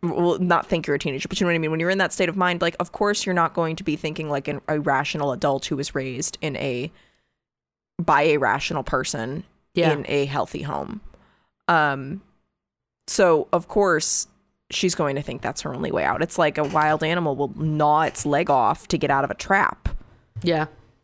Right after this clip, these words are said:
Speaker 1: I, it, it's, I, I, I, again, I don't condone it. I don't agree with it, but I can understand how she got to that point.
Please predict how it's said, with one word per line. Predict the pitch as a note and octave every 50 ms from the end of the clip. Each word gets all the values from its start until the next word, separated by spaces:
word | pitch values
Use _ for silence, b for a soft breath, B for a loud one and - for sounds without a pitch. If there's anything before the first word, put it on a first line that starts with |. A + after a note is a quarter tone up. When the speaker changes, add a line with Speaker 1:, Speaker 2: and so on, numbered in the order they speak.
| _ _ _ - - - _ _ -
Speaker 1:
I, | F3+ F3
it, | - - F3 - - -
it's, | F3+ F3 - - - - - - - - _ _ _ _ _ _ _ _ _ _ _ _ _ _ _ _ _ _ _ _ _ _ _ _ _ _ _ - - - - -
I, | E3+ F3 - - _ - -
I, | F3 F3 F3 E3+ E3 - - -
I, | - E3
again, | - - G3 G#3 F3+ C#3+ C3+
I | D3 E3
don't | E3 F#3+ G3 F#3+ - _ _ _ _ _ _ -
condone | - E3+ D#3+ D3+ C#3+ D3 D3+
it. | F3+ G#3+
I | F#3+ D#3
don't | D3+ D3 D3
agree | C#3 C#3 D3+ D3+ D#3
with | F3+ G3+ G3+
it, | A3 A3 - -
but | - D3+
I | D3+ D3+
can | D3+ - E3+ - -
understand | E3+ E3 E3 F3 E3+ E3+ - - - D#3+ D#3 D3+ D3 D3 C#3+ C#3+ C#3 C#3 - - _ _ _ _ _ _ _ _ _ _ _ _ _ _ _ -
how | - - E3+ D3+ C#3+ C#3+ D3 D3+
she | D3+ - - - E3 D3+
got | C3+ - D3 B2 B2+ - - -
to | - - C3
that | A2 - A#2+ E2+ - -
point. | - - - - - - - - - -